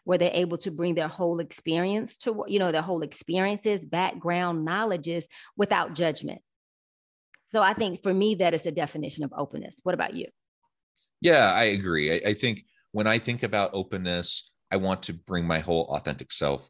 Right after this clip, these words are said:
Speaker 2: to the
Speaker 1: Yes.
Speaker 2: workplace. I don't want to feel like I have to self-censor, um,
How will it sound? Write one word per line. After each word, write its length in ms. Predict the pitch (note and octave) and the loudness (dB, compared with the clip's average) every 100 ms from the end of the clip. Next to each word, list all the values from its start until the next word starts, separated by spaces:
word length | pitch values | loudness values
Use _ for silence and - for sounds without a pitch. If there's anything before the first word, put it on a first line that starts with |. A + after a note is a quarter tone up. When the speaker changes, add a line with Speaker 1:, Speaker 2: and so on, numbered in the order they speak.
| - | -6
Speaker 2:
to 160 | E2+ | -4
the 80 | D2+ | -2
Speaker 1:
Yes. 80 | C#2 | -2
Speaker 2:
workplace. 560 | D2 - D2 C#2+ C#2+ - | -4 -4 -2 -2 -2 -4
I 80 | E2 | -4
don't 180 | D#2+ D2 | -2 -4
want 140 | D#2 | -6
to 40 | C#2+ | -8
feel 640 | - D#2+ D#2 C#2+ C#2 C2+ - _ | -6 -2 0 2 0 -4 -14 _
like 200 | D2 D2 | -4 -2
I 60 | C#2+ | -4
have 300 | D2 D2 - | -4 -6 -6
to 100 | D2 | -2
self-censor, 1080 | - C2+ - - E2 D#2+ - C#2+ C2+ C2+ - - _ - | -2 -2 -2 0 0 0 -2 -2 -2 -6 -10 -20 _ -6
um, 600 | C#2+ C#2 C#2 C2+ C#2 | -4 -2 -2 -4 -8